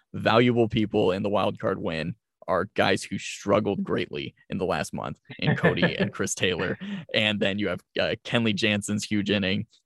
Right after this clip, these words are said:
Speaker 1: somebody who's been a, a, a hot topic throughout the season. And then you have Dave Roberts managing incredibly well, something that, uh,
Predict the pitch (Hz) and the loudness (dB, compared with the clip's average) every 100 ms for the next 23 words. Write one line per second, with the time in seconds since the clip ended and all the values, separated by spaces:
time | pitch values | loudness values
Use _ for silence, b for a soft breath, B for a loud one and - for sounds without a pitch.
0 | - - 107 95 98 107 98 - 104 98 | -10 -2 0 2 0 -4 -8 -4 -4 -4
1 | 87 90 76 71 90 _ _ - - - | -4 -2 -2 -2 -4 _ _ -12 -10 -8
2 | 107 - 110 80 - 90 104 - 107 104 | -8 0 0 0 -2 0 0 -2 0 0
3 | - - 117 120 - b b 107 104 104 | 0 0 2 0 -2 b b -4 -2 0
4 | 101 98 107 104 101 104 104 104 104 104 | -2 0 -2 0 0 0 -2 0 2 2
5 | 101 104 101 _ - 104 - 120 107 104 | 0 -2 -4 _ -6 -6 2 4 4 2
6 | 101 104 95 95 - b - 113 104 104 | 0 0 2 0 -4 b -2 -2 0 -2
7 | 98 98 92 92 - - - 90 | -2 -2 -2 -4 -8 -8 -4 -2